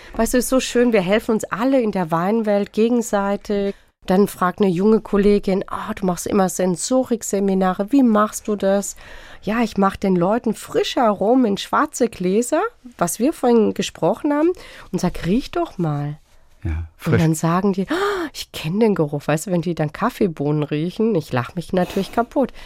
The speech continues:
Speaker 1: Natürlich kennen die den Geruch,
Speaker 2: Ja, klar.
Speaker 1: aber sie kriegen's nicht übersetzt. Und so helfen wir uns. Also, ne, Konkurrenz ist bei uns weit entfernt.
Speaker 2: Und das Thema Wein w-, ist immer aktuell, schon seit den Römern.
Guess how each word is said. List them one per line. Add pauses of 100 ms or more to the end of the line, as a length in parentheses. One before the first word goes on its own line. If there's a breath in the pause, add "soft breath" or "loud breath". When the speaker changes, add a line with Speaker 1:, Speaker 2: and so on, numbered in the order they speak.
(160 loud breath)
Speaker 1:
Natürlich
kennen
die
den
Geruch,
Speaker 2:
Ja,
klar.
Speaker 1:
aber
sie
kriegen's
nicht
übersetzt.
Und
so
helfen
wir
uns. (560 loud breath)
Also, (100)
ne, (380)
Konkurrenz
ist
bei
uns
weit
entfernt. (140)
Speaker 2:
Und
das
Thema
Wein (340)
w-,
ist
immer
aktuell, (340)
schon
seit
den
Römern.